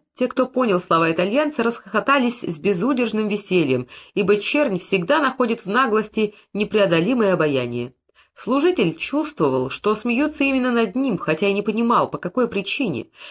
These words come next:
Итальянского языка он не знал, и значение последнего слова, которое вызвало хохот в толпе, осталось для него скрытым, и всё же он рассмеялся, как если бы вполне уяснил себе смысл шутки. Итальянец, пользуясь достигнутым успехом, кивнул чиновнику с добродушной улыбкой,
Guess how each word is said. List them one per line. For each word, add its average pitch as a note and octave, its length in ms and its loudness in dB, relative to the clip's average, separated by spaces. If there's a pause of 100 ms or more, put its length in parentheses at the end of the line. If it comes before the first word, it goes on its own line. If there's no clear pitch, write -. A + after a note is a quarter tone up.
(120)
Итальянского C4 580 0
языка A#3 440 2
он A#3 180 2
не G#3 120 2
знал, C#3+ 480 -2 (320)
и F#3+ 80 2
значение F3+ 420 0
последнего D#3+ 480 0
слова, F3+ 540 0 (200)
которое F#3 340 0
вызвало F3 380 2
хохот D#3+ 380 -2
в - 40 -20
толпе, D#3+ 420 2
осталось A#3 460 0
для F#3+ 120 0
него G3 220 0
скрытым, G3 600 -4 (360)
и A3+ 80 0
всё E4+ 180 2
же E4 80 2
он E4 160 2
рассмеялся, C4+ 800 2
как G3+ 240 0
если G#3 200 0
бы F3+ 120 0
вполне F3+ 400 2
уяснил A3 420 0
себе F#3 280 0
смысл F3+ 360 -2
шутки. - 500 -8 (600)
Итальянец, G3+ 560 2
пользуясь A#3 420 2
достигнутым F3 760 0
успехом, D#3 560 -4
кивнул A3+ 500 -4
чиновнику A#3 580 0
с - 20 0
добродушной F3+ 580 0
улыбкой, F3+ 520 -2